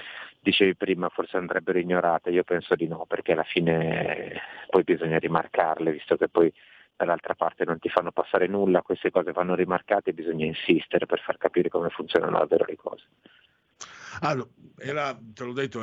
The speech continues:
Speaker 2: era un'ipotesi, io sarei il primo a non, a non riuscirvici, anzi io <laughs> come natura, per quello che è possibile, sempre a livello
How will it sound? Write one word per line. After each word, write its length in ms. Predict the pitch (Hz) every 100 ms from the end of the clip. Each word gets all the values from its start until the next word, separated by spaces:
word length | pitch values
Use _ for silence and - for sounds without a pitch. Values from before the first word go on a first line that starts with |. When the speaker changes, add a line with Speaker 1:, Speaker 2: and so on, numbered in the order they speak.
| 113
Speaker 2:
era 140 | 110 117
un'ipotesi, 720 | 113 113 135 135 127 98 104
io 380 | 104 107 113
sarei 240 | 104 110 101
il 100 | 95
primo 320 | 117 117 110
a 20 |
non, 280 | 95 87 87
a 80 | 87
non 180 | 92 98
riuscirvici, 800 | 101 - 110 117 117 - 104 90 - - -
anzi 300 | 110 113 95
io 840 | 98 98 98 98 107 117 107 101 98
<laughs> 560 | 95 - - - - -
come 220 | 107 110
natura, 500 | 104 - 127 117 98
per 180 | - 95
quello 200 | 110 104
che 120 | 101
è 20 |
possibile, 600 | - 85 117 110 92 80
sempre 880 | - 90 90 85 85 80 76 78 78
a 20 |
livello 640 | 80 85 90 90 85 82